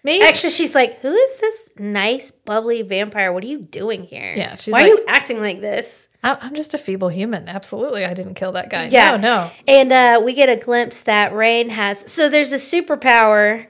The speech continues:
Speaker 2: called the, uh,
Speaker 1: Asteris?
Speaker 2: <laughs> bright ball of light.
Speaker 1: A-, I kept thinking asterix.
Speaker 2: Yeah.
Speaker 1: Like, <laughs> I was like,
Speaker 2: Asteris,
Speaker 1: yeah,
Speaker 2: I think is what
Speaker 1: Asteris.
Speaker 2: it's called, um,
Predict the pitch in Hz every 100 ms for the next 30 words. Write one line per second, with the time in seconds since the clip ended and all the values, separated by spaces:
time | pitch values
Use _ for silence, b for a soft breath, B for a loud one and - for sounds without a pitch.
0 | _ - 226 220 202 220 214 208 196 196
1 | 190 190 202 208 - 233 269 320 - -
2 | - 370 320 269 B B 254 285 254 247
3 | 262 247 202 240 233 254 233 - 262 254
4 | 240 208 - 196 190 - 190 196 - -
5 | - - 240 233 240 - - 285 - -
6 | - - - 220 247 226 202 196 - -
7 | _ - 196 - 254 240 165 214 196 -
8 | 196 180 175 202 B B B B - 214
9 | 196 196